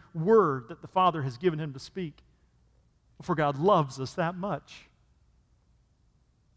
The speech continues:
He's done the works, he's done the signs, and now we shift to the time and the road of suffering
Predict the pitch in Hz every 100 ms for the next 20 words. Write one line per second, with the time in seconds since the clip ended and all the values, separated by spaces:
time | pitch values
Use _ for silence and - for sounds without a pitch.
0 | _ _ _ _ _ _ _ _ _ 175
1 | 143 185 196 202 170 170 165 160 - 151
2 | 120 170 175 165 - 127 127 131 - _
3 | 139 151 185 190 170 175 160 - 127 127
4 | - 170 165 160 - - - 131 127 156
5 | 156 147 147 - - 131 139 113 113